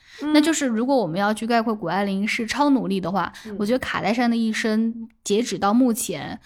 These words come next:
Speaker 1: 对。
Speaker 2: 我觉得就是如何的去利用被低估。
Speaker 1: 哎，我觉得这总结特别好，真特别特别好。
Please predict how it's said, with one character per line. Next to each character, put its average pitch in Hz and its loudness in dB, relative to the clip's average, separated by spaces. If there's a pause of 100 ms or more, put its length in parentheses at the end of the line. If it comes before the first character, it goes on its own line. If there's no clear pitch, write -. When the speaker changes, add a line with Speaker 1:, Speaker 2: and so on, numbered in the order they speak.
Speaker 1:
对。 202 4
Speaker 2:
我 190 4
觉 196 2
得 233 4
就 254 2
是 233 -2
如 202 0
何 185 -2
的 190 2
去 214 -2
利 226 2
用 208 2
被 202 2
低 190 -4
估。 190 -4 (580)
Speaker 1:
哎， 214 0
我 185 2
觉 190 -2
得 208 2
这 262 -2
总 151 -6
结 180 -4
特 233 0
别 165 -4
好， - -10 (100)
真 262 0
特 262 0
别 147 -2
特 156 -8
别 139 -8
好。 - -12